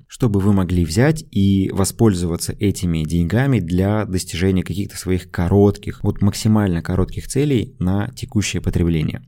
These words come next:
Идём дальше. Как вы думаете, какая главная характеристика для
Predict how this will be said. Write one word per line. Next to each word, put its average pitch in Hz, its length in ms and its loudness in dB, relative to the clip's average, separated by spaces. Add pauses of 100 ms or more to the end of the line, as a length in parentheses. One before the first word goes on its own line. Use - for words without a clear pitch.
Идём 110 300 4
дальше. 87 340 0 (140)
Как 117 240 0
вы 110 80 2
думаете, 92 520 0 (120)
какая 110 440 0
главная 98 460 2
характеристика 123 800 0
для 92 380 2